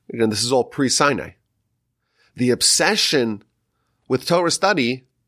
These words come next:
is baked into the essence of our nation. Our forefathers never departed the yeshiva,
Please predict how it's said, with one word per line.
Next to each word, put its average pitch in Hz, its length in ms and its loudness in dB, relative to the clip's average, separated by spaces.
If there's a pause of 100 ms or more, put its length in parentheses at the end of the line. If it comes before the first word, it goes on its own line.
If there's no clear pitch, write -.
(260)
is 156 220 2
baked 151 560 -2
into 202 240 2
the 170 240 -4
essence 240 500 0
of 202 240 -2
our 208 160 0
nation. 214 840 -2 (320)
Our 165 160 0
forefathers 185 760 -2 (140)
never 135 300 2
departed 156 460 0
the 151 140 0
yeshiva, 180 600 0